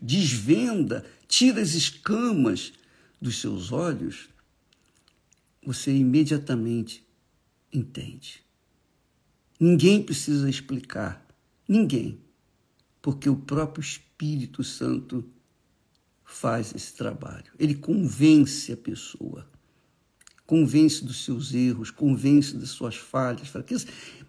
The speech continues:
mas não para <clears throat> julgá-las, mas para salvá-las, para que elas possam tomar uma atitude, decidir a sua vida. "Ah, eu quero, eu quero o bem, eu tenho vivido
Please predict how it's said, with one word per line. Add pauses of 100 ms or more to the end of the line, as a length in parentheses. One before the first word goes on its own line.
mas
não
para (320)
<clears throat>
julgá-las, (800)
mas
para (280)
salvá-las,
para
que
elas
possam (760)
tomar
uma
atitude,
decidir (1160)
a
sua
vida.
"Ah,
eu
quero, (400)
eu
quero
o
bem,
eu
tenho
vivido